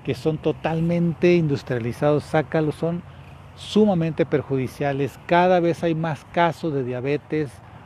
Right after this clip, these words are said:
de cáncer, de, de distintos tipos, de desórdenes metabólicos como la obesidad, de desórdenes, eh, hormonales como el del tiroidismo, es terrible, ¿verdad?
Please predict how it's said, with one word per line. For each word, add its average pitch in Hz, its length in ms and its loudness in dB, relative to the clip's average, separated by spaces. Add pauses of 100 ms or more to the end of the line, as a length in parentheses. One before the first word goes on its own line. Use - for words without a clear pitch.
(260)
de 113 100 -4
cáncer, 156 680 0
de, 127 200 -2 (360)
de 131 140 -2
distintos 120 600 -6
tipos, 147 520 0
de 127 100 0
desórdenes 151 960 0 (420)
metabólicos 139 1080 2
como 123 260 -6
la 113 100 -4
obesidad, 123 640 -4 (600)
de 120 120 -2
desórdenes, 147 960 -2 (640)
eh, 123 600 -2 (260)
hormonales 139 1000 2
como 127 420 -4
el 120 100 -4
del 120 300 -4
tiroidismo, 135 960 -2
es 127 140 -8
terrible, 151 840 0 (500)
¿verdad? 127 320 -4